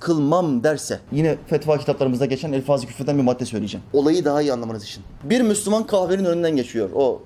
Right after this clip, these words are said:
insanların çay içtiği, kağıt oynadıkları kahveler var ya, kıraathane değil, kahve o. Kahvenin önünden geçiyor. Geçerken de oradaki bir Müslümana diyor ki, "Kardeşler ezan okunuyor, namaz kılmaya gelir misiniz?" Oradakilerin dört tanesi susuyor, bir şey demiyor, önüne bakıyor. Bir tanesi de şöyle diyor, "Ben namaz kılmam."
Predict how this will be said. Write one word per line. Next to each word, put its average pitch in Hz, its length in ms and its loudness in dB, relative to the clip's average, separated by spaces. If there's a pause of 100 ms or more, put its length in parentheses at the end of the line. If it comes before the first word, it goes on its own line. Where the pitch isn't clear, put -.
insanların 135 480 0
çay 139 200 -2
içtiği, 117 380 -6
kağıt 143 260 2
oynadıkları 135 340 0
kahveler 139 380 0
var 202 180 -4
ya, 104 220 -4
kıraathane 156 460 0
değil, 135 180 -2
kahve 139 220 -4
o. 101 260 -2
Kahvenin 214 380 2
önünden 202 320 0
geçiyor. 127 300 -2 (180)
Geçerken 220 580 0
de 226 40 4
oradaki 214 420 2
bir 208 40 0
Müslümana 202 440 0
diyor 269 140 -4
ki, 165 300 -4
"Kardeşler 190 380 0
ezan 185 220 0
okunuyor, 127 340 -4 (140)
namaz 180 260 0
kılmaya 170 220 -2
gelir 175 180 0
misiniz?" 113 280 -8 (180)
Oradakilerin 185 760 2
dört 233 260 2
tanesi 147 360 0
susuyor, 208 440 -2 (200)
bir 165 60 -12
şey 202 180 0
demiyor, 151 300 2 (180)
önüne 185 240 2
bakıyor. 123 320 -2 (120)
Bir 254 200 0
tanesi 240 260 2
de 247 60 -2
şöyle 208 300 2
diyor, 104 160 -6 (160)
"Ben 185 240 2
namaz 196 280 0
kılmam." 175 340 0